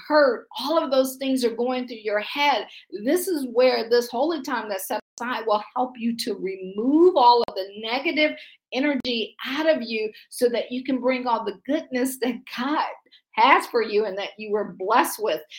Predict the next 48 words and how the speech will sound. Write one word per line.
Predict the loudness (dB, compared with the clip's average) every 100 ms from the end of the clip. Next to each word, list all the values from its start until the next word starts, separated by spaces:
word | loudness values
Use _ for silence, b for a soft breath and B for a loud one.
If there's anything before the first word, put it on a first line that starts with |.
| B -4
And | -2
it | 0 2
helps | 0 0
you | 0
to | 0
return | -2 -4 -6 -6 -6
to | -8
those | -2 -2 -2 -2
Zoom | 0 0 -2
rooms | -4 -2 -2 0
that | 0 4
you | 4
have | 4 2 0
to | -4
do | -8 -6 -6 -8 B -4
or | 0
those | 2 0 -2
meetings | -4 0 0 0 -2 -4 -8 B B
or | 0 2 2
whatever | 2 0 0 -2 0
you | 0 0
have | -2 -2
to | -6
do | -6 -6 -4
during | -2 -2 -2
the | -4 0
day | 2 4 4
with | 2 -4 _ _
without | -4 4 4 4 -2
internal | -6 -6 -6 -6 -4 0 0
worries | 0 0 0 0 -2 -6
weighing | -8 -8 -8 -10
heavily | -4 -2 0 -2 -2
on | -6 -6
the | -8 -4
inside | -2 2 2 2
of | -2 -10 _ _
you. | -4
And | -4 -4
some | -6 0
people | 0 2 0 2
might | 0 0 -2
look | -2 -2
at | -4
you | -4 -4
and | -4
be | -6 -2
like, | 2 2 2